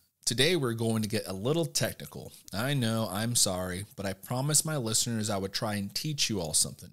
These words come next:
So here goes nothing. Today, we are going to talk about the North American Industry Classification System, also known as naics. This is something I learned back in high school, and let me tell you,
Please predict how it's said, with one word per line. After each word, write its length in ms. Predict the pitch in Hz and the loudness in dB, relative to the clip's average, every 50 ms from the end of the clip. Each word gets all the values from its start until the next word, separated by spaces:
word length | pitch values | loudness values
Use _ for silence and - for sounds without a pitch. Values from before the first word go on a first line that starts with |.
| - _ | -18 _
So 200 | - - 90 90 | -4 -4 -2 -2
here 260 | 95 110 131 143 147 135 | 0 0 2 2 2 2
goes 300 | 131 131 127 127 110 110 | 2 2 2 2 0 -2
nothing. 400 | 90 82 80 - 98 - - - - - - - - - - - _ _ | -4 -6 -6 -8 -12 -14 -16 -18 -20 -20 -20 -20 -20 -20 -20 -20 _ _
Today, 580 | - 123 113 110 104 117 120 123 135 143 156 170 | -4 -4 -4 -2 0 2 2 2 2 2 2 2
we 180 | 175 185 175 | 2 0 0
are 80 | 175 165 | -2 -2
going 400 | 139 117 113 113 117 117 117 113 | -2 -2 -2 0 0 2 0 0
to 80 | 110 | -2
talk 380 | 107 - - 101 95 98 - - | -2 -4 -4 -4 -2 -2 -4 -4
about 480 | 101 - - 92 87 92 87 - - - | -6 -6 -6 -6 -6 -6 -6 -8 -8 -10
the 80 | 95 | -8
North 360 | 92 101 104 120 131 - - | -4 0 2 2 2 2 0
American 680 | 160 151 135 117 110 107 101 101 104 - - - 101 - - - | 0 0 0 0 0 0 -2 -4 -4 -6 -8 -8 -8 -8 -6 -4
Industry 600 | 135 147 160 143 120 110 - - - - 104 95 | -2 0 0 2 2 2 2 2 0 -2 -4 -4
Classification 1080 | - - - 110 110 - - 123 - 110 - - - - 110 98 - - - 92 95 - | -4 -4 -2 2 2 4 2 2 0 -4 -6 -6 -4 -4 -2 -2 -2 -2 -2 0 2 4
System, 580 | - - - 190 - - - - 101 98 104 - - | 4 4 6 4 4 4 4 2 2 -2 -4 -6 -4
also 480 | - 110 117 120 117 - - 123 117 | 0 2 2 4 4 4 2 2 2
known 340 | 110 98 95 101 98 95 101 - - | 0 0 0 0 -2 -2 -4 -6 -8
as 280 | 87 80 80 - - | -8 -2 0 0 0
naics. 500 | 90 87 82 - 113 - - - - - | 0 -2 -6 -8 -8 -6 0 2 4 4
This 240 | - - 131 131 - | 4 4 4 4 4
is 140 | 175 170 - | 6 6 6
something 340 | - 160 151 143 147 151 147 | 6 4 2 0 0 0 2
I 60 | 143 | 2
learned 280 | 123 123 127 131 123 120 | 2 2 2 2 2 4
back 220 | 123 123 127 123 | 2 2 2 2
in 60 | 110 | 0
high 240 | 104 113 110 104 104 | 0 0 2 2 2
school, 340 | - - - - 107 104 98 | 2 2 2 0 0 0 0
and 160 | 98 101 101 | 0 0 0
let 160 | 113 113 - | -2 -2 -2
me 120 | 113 110 107 | -2 -2 -2
tell 300 | - - 113 104 98 92 | 0 2 2 2 2 0
you, 120 | 90 | -2